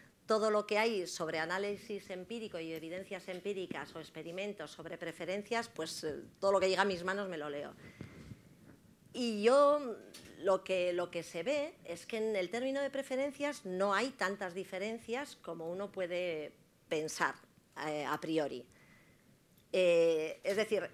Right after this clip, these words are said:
yo creo que lo que, lo que el mercado laboral que vemos no refleja las preferencias diferentes que pueda haber entre mujeres y hombres. Lo que sí hay, yo creo que efecto de muchas cosas, es que depen-,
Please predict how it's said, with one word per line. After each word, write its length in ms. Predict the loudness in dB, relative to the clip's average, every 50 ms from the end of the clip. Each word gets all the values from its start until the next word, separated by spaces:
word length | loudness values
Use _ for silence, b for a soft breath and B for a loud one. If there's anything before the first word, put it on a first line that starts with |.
| -10 -10 0
yo 160 | 0 0 2
creo 220 | 2 2 0 2
que 120 | 2 0 2
lo 200 | 2 2 0 0
que, 560 | -4 -2 -2 0 -2 -2 -4 -8 -12 -14 -8 -2
lo 180 | -2 -2 -2
que 600 | 0 -2 0 0 0 -2 -4 -6 -12 -14 -16 -16 -20 -16 -6
el 160 | -4 -4 -2
mercado 380 | 0 -2 -2 0 -2 -2 -2 0
laboral 400 | -2 -2 -2 -2 -4 -4 -6 -6
que 140 | -6 -4 -4
vemos 400 | -2 -2 -2 -2 -4 -4 -6 -8 -4
no 180 | -4 -2 -2
refleja 560 | -2 -4 -4 -4 -2 -4 -2 -2 0 0 2
las 220 | 4 4 2 0 -2
preferencias 800 | -2 -2 -2 -2 0 0 0 2 2 0 0 0 0 0 0 2
diferentes 640 | -2 -4 -2 -2 -2 0 0 0 0 0 -2 -4 -4
que 260 | -6 -2 -2 -2 -2
pueda 320 | -2 -4 -4 -2 -2 0 -2
haber 200 | -2 -2 -2 -4
entre 480 | -4 -6 -8 -8 -6 -6 -4 -4 -6
mujeres 520 | -6 -10 -10 -8 -6 -4 -4 -4 -6 -6 -8
y 80 | -8
hombres. 360 | -8 -8 -10 -10 -12 -14 -16 B B B B B B B B B B B B B B
Lo 160 | -4 -4 -2
que 140 | 0 -2 -2
sí 240 | -2 -2 0 0 2
hay, 380 | 2 2 2 0 0 -4 -6 -10 -14 -14 -4
yo 120 | -4 -2 -2
creo 180 | 0 -2 0
que 60 | 0 -2
efecto 380 | -2 -2 -6 -6 -2 -4 -2
de 100 | -2 -2
muchas 360 | -2 -4 -4 -4 -6 -8 -6
cosas, 340 | -6 -6 -4 -4 -4 -4 -2 -4
es 140 | -4 -4
que 300 | -4 0 0 0 0 0 -6 -14 -8 -4
depen-, 380 | -4 -2 0 0 0 0 -2